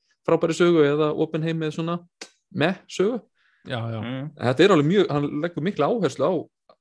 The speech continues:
Speaker 1: að segja sögu í þessum leik.
Speaker 2: Algjörlega, ég, ég
Speaker 1: Já.
Speaker 2: fíla það rosa mikið og, og hérna, og ég, þú veist, þetta er mjög emotional rights og þetta er svo vel gert, þar að segja,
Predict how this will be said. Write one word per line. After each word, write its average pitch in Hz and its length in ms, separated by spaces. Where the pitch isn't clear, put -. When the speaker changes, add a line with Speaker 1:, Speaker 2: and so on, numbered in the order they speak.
Speaker 1:
að 139 80
segja 160 340
sögu 117 380
í 127 40
þessum 120 200
leik. 123 100
Speaker 2:
Algjörlega, 123 380
ég, 147 260
ég 170 80
Speaker 1:
Já. 110 80
Speaker 2:
fíla 165 300
það 147 80
rosa 139 160
mikið 120 320
og, 113 260
og 123 200
hérna, 127 300
og 131 240
ég, 143 360
þú - 80
veist, - 280
þetta 147 360
er 170 200
mjög 165 280
emotional 156 520
rights 185 280
og 160 80
þetta 160 160
er - 80
svo 151 120
vel 190 180
gert, 277 360
þar 185 140
að 151 80
segja, 170 220